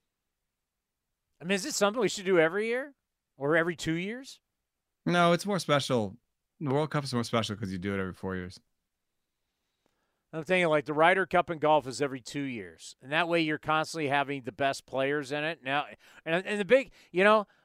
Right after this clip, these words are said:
Speaker 1: I was always questioning, like, "Why are we doing this?" And I had everybody come up with their biggest takeaways of the final game. And Johnny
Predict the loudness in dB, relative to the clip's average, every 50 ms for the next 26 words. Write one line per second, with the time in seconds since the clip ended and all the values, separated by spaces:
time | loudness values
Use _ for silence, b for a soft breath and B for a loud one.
0 | _ _ 0 4 6 6 6 6 4 2 4 6 6 8 8 6 6 4 0 -8
1 | -6 0 2 2 2 2 -2 -6 -4 -4 -2 -4 -4 -6 -8 -12 -18 -18 -10 -4
2 | -2 0 0 -2 _ -12 _ -8 -2 0 0 0 0 -2 -4 -4 -4 -4 -2 -2
3 | -2 -4 -4 -4 -4 -4 -6 -8 -10 -14 -16 _ _ _ _ _ _ _ _ -8
4 | -4 -2 0 0 0 2 0 0 -2 -4 -6 -14 _ _ _ _ _ _ -4 0
5 | 0 2 2 2 2 2 0 0 -2 -2 0 0 -2 -2 -4 -4 -4 -2 0 2
6 | 2 2 2 0 -6 -4 -2 -4 -4 -2 -2 -4 -2 -2 -4 -8 -8 -10 -4 -2
7 | -2 -2 -2 -4 -4 -2 -2 -2 -2 -2 -6 -8 -12 -12 -14 -16 -14 -10 -8 -8
8 | -8 -8 -8 -12 -12 -12 -14 -14 -14 -14 -18 _ _ _ _ _ _ _ _ _
9 | _ _ _ _ _ -10 -6 -6 -6 -4 -2 -2 0 0 0 -2 -2 -4 -6